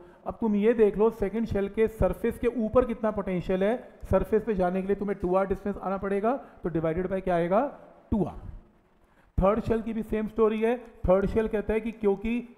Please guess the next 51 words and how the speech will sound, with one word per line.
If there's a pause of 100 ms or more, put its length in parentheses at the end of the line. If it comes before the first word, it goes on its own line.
ये
point
मेरे
अंदर
लाई
करता
है (260)
तो
मेरी
surface
का
potential
इसको
दे
दो। (580)
तो
ये
मेरा
point
number
वन
solve
हो
गया। (1080)
तो
ये
formulas
क्यों
करवाए
जा
रहे
हैं
समझ
में
आ
रहा
है, (160)
ताकि
आप
ऐसी
जगहों
पे
अप्लाई
कर
सकें। (760)
अब
question (380)
change
कर
दिया
जाएगा,